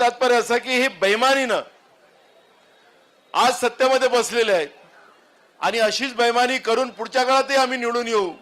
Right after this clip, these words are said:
हे असं यांना वाटतंय, पण पुढच्या काळात त्यांना हे सोपं नाही. जे पाप आज या लोकांनी केलेलं आहे हे पाप करायची संधी आता यांना देणार नाही. यांना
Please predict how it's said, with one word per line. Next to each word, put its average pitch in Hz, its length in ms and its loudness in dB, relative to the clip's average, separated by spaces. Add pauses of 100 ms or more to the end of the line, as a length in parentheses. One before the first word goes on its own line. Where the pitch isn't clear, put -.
(880)
हे 190 60 0
असं 196 280 0
यांना 202 300 -2
वाटतंय, 170 380 0
पण 196 160 -6
पुढच्या 185 340 -4
काळात 180 260 0
त्यांना 180 280 -2
हे 185 140 -2
सोपं 175 380 -2
नाही. 156 300 -4 (1080)
जे 175 140 -4
पाप 214 440 2
आज 208 280 4
या 214 140 4
लोकांनी 208 400 0
केलेलं 202 400 0
आहे 175 220 2 (880)
हे 160 80 -10 (140)
पाप 202 280 0
करायची 202 380 0
संधी 190 340 -6
आता 202 240 2
यांना 190 280 0
देणार 175 400 0
नाही. 190 200 -4
यांना 185 380 0